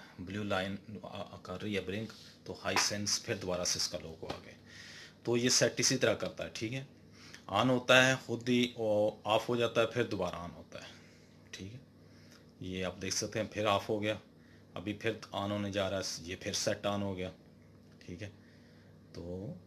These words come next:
ये on होने के बाद लोगो जब इसका आता, अपीयर होता है, तो फिर साथ ही ये सेट ऑफ हो जाता है, ठीक है। तो बहरहाल, ये बत्तीस इंच का Hisense का एलईडी टीवी है। तो चलो, इसके बैक को रिमूव करते हैं और देखते हैं कि आखिर इसमें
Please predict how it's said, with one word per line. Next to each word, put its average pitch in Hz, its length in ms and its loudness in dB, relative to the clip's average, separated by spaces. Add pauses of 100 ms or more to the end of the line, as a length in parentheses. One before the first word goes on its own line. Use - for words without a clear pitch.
(520)
ये 95 520 -4
on 110 140 0
होने 110 200 0
के 110 120 -2
बाद 101 340 2
लोगो 101 320 0
जब 107 200 4
इसका 104 280 0
आता, 101 220 0
अपीयर 113 320 2
होता 98 240 -2
है, 101 60 0
तो 101 100 -4
फिर - 180 -4
साथ 95 300 -2
ही 110 140 -2
ये 107 420 0 (840)
सेट - 280 2
ऑफ 85 200 -6
हो 87 80 -6
जाता - 280 -12
है, - 60 -12 (200)
ठीक 98 220 -8
है। - 220 -14 (1200)
तो 90 240 -2
बहरहाल, 104 560 0
ये 113 100 4
बत्तीस - 420 2
इंच 117 180 2
का 107 300 2
Hisense 101 480 0
का 92 460 -2
एलईडी 98 320 -2
टीवी 101 320 -4
है। 113 100 -6 (800)
तो 82 460 -4
चलो, 110 180 0
इसके 107 280 2
बैक 85 380 -4
को 113 60 0
रिमूव 92 300 -4
करते 110 320 -2
हैं 104 80 0
और 92 140 -4
देखते 90 320 -8
हैं 104 120 -4
कि 92 80 -4
आखिर 87 180 -8
इसमें 123 420 -4